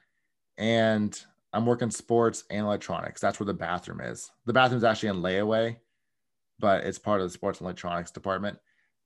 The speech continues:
And someone has a massive blow up. I mean, they're not even in the stall. There's poop all over every wall in the entire place.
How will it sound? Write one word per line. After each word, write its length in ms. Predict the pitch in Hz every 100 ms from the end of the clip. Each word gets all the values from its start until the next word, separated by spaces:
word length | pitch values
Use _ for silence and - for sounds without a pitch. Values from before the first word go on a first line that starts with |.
| _ -
And 440 | 120 123 120 110 _ _ _ _ _ _ _ _ _
someone 460 | - 147 151 139 117
has 240 | 113 101
a 40 |
massive 460 | 95 95 90 92 85
blow 160 | 76 71
up. 60 |
I 140 | - 135
mean, 160 | 123
they're 120 | 120 139
not 200 | 120 107
even 180 | 98
in 80 | 98
the 120 | 90
stall. 580 | - - - 101 98 85
There's 180 | 107 117
poop 300 | - 120 117
all 120 | 101
over 200 | 104 98
every 280 | 90 98 101
wall 320 | 92 95 95
in 40 | 90
the 80 | 85
entire 360 | 82 90 82
place. 400 | - 90 82 -